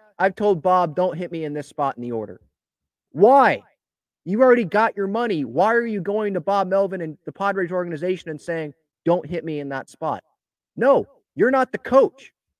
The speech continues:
Go do whatever the manager says. You already got your two hundred, three hundred million dollars.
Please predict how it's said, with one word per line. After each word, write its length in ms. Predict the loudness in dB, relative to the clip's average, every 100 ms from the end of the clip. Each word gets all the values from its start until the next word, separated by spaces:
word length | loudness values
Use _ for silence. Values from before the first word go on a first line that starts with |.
| -8
Go 220 | 2 4 4
do 500 | 0 -2 -2 -2 -6 _ 0
whatever 380 | 2 4 2
the 120 | 0 -2
manager 460 | -2 -2 -4 -6
says. 380 | -8 -4 -4 -6 _ _ -6
You 160 | 2
already 180 | 4 4
got 320 | 2 0 0
your 100 | -4 -8
two 180 | -10 -8
hundred, 320 | -6 -6 -6
three 180 | -6 -6
hundred 280 | -4 -6 -6
million 300 | -6 -6 -6
dollars. 460 | -6 -8 -12 _